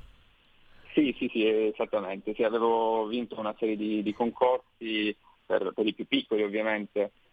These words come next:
Eh, tra questi un concorso internazionale, ho cominciato da lì a fare i primi recital, i primi concerti come chitarrista.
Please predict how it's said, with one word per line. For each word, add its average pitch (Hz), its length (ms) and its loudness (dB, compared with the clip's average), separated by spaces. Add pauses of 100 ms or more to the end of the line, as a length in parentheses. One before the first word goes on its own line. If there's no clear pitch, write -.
(120)
Eh, 107 460 2
tra 113 140 -4
questi 123 220 -4
un 110 60 -6
concorso 113 400 -4
internazionale, 113 1040 0
ho 101 180 2
cominciato 104 1300 0
da 104 120 0
lì 110 120 0
a 107 120 0
fare 101 340 -2
i 95 280 -4
primi 104 380 -2
recital, 107 500 2
i 101 80 -4
primi 104 220 -14
concerti 104 800 -2 (200)
come 101 200 -4
chitarrista. 101 840 -2